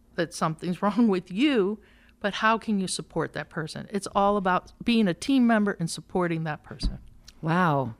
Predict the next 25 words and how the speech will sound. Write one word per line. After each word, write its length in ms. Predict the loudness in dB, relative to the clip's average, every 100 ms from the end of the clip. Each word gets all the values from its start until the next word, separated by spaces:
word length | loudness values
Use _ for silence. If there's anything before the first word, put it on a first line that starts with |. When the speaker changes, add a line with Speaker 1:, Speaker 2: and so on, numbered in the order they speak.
| _ _ -20 -10
Speaker 2:
So 160 | -2
you 120 | 0 2
had 100 | 2
a 60 |
great 220 | 0 0
experience 480 | -2 -4 -2 0 -2
at 60 | -2
nami. 480 | -4 -2 -4 -4 -8 -14 -20 -20 _ _
You 180 | -4 -2
learned 240 | 0 0 0
a 60 |
lot. 420 | -2 -4 -4 -6 -10 _ _ _ -10
Speaker 1:
And 140 | -2 2
I 80 |
wanted 280 | 4 2 0
to 40 | -2
give 220 | -4 -4
back. 400 | -6 -8 -14 -20 -10
Speaker 2:
Yeah. 400 | -6 -4 -6 -10 -18 _ -6 2
Speaker 1:
And 280 | 4 4 4
Speaker 2:
So 460 | 4 2 0 -4 -10 _
Speaker 1:
my 220 | -2 -2
talent 640 | 0 0 2 2 -2 -6 -10
would 180 | -12 -8
be 380 | -6 -6 -8